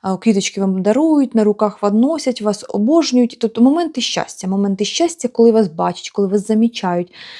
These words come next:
е, коли вас, скажімо так, емоції переповнюють. Знову ж таки, король кубків — це може бути ваш партнер, це може рак, риба, скорпіон, так? Це може ваш партнер,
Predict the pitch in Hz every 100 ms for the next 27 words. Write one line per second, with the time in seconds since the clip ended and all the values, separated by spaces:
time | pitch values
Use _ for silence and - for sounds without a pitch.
0 | - - 196 190 185 220 233 247 226 226
1 | - 226 226 226 226 - 226 220 233 233
2 | - 226 233 226 - 185 180 175 170 -
3 | - - - - 208 208 277 262 247 240
4 | 247 247 247 240 359 - 226 - 240 240
5 | 240 226 247 247 262 - 185 196 180 -
6 | 196 190 180 190 214 226 214 214 202 -
7 | 214 - 262 175 160 202 202 - 208 208
8 | 214 214 - 214 214 233 302